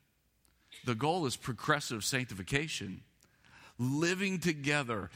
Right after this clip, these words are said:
in this wonderful thing called life and pressing each other towards that prize, which is Christ. Last point, why can't I rejoice? Well, to be a little bit more frank, because you're either an enemy of Christ,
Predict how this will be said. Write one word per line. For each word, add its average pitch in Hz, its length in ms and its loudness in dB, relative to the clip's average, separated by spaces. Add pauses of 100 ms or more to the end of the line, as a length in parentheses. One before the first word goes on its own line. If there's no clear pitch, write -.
(160)
in 147 180 4
this 147 220 0
wonderful 170 600 0
thing 156 340 0
called 135 480 0
life 117 400 2
and 120 240 4
pressing 196 640 2
each 165 340 0
other 123 340 2 (260)
towards 156 340 2
that 135 240 4
prize, 107 840 2 (320)
which 113 220 -2
is 110 120 0
Christ. - 640 -2 (840)
Last 117 320 2
point, 117 320 -2
why 113 160 4
can't 123 240 0
I 117 60 4
rejoice? 117 760 -2 (1500)
Well, 95 120 0
to 95 100 -6
be 113 100 2
a 113 80 4
little 120 220 0
bit 104 120 0
more 117 200 2
frank, 101 340 0 (840)
because 104 300 0
you're 110 140 4
either 113 240 2
an 104 140 -2
enemy 113 320 2
of 98 100 0
Christ, 101 480 -2